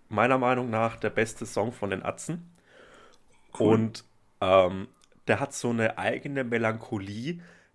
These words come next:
Speaker 1: die in diesem Segment der, des Liedgutes, finde ich, nur noch Allons en Danse von, äh, Stromae hat.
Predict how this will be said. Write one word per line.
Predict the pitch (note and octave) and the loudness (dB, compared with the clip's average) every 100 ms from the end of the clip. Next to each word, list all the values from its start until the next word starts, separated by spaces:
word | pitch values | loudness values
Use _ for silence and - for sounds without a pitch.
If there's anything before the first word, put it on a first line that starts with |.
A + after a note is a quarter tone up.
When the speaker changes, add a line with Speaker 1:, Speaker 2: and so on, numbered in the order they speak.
| _ | _
Speaker 1:
die | - A3+ D#3+ - - | -4 0 -2 -4 -8
in | B2+ - | -10 -6
diesem | D3+ F3 F3 D#3+ - _ | -6 -4 -6 -8 -10 _
Segment | A#2+ - B2 A2+ A2 B2+ E3 - - _ A2+ | -14 -4 -4 -2 -2 -2 -4 -14 -16 _ 0
der, | A2 A2 | 0 0
des | - A2 | -8 -12
Liedgutes, | A#2 C#3 - A2+ A2+ - - | -8 -10 -10 -12 -12 -12 -8
finde | - C3 C3 | -6 -4 -4
ich, | - | -4
nur | A#2+ C3 | -4 -2
noch | C#3+ C#3 - - - - - _ - | -4 -6 -8 -20 -20 -20 -20 _ 2
Allons | A2+ A2 A#2+ C3 | 4 6 2 2
en | A#2+ F#2+ | -4 -2
Danse | A2 A#2+ B2+ - | -2 -2 -6 -12
von, | - G#2 G2 G2+ | -2 -2 -2 -2
äh, | G2+ | -2
Stromae | F#2 - A2 G#2+ G2 G#2 | -2 -4 -2 2 2 0
hat. | F#2 E2 - | 0 -4 -4